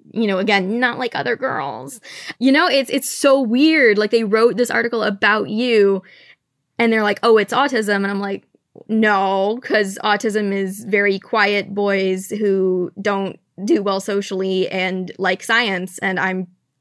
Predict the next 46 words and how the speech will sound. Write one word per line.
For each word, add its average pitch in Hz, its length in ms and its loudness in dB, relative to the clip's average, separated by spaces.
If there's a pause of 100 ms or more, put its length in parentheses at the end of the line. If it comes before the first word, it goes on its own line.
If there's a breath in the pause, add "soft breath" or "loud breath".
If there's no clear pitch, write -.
I 214 60 -2
don't 220 160 -2
really 208 220 -4
identify 202 360 -2
with 185 120 -4
that." 190 280 -2 (540 loud breath)
And 208 140 0
as 208 100 0
I 214 60 2
read 202 180 2
more, 208 680 2 (200)
uh, 196 40 -4
and 196 280 0
then 196 160 0
went 196 120 0
into 190 160 -4
my 190 100 -2
formal 240 300 -2
diagnostic 196 520 0
process, 196 600 -2 (440 soft breath)
I 226 80 2
mean, 214 360 2
I 226 200 4
knew 226 200 4
before 196 320 0
he 185 160 -6
told 196 260 -2
me. 143 220 -8
I 185 120 -2
was 185 140 -6
like, - 260 -2
"Oh, 214 540 4
oh, 196 240 2
I'm 214 260 2
very 196 520 2
autistic. 180 720 -6
Okay, 202 380 -2
thank 214 260 -2
you 202 100 -6
so 196 160 -2
much." 185 300 -2
And 208 80 0
then 202 80 -2
he 202 100 -2
was 196 140 -6
like, 180 180 -2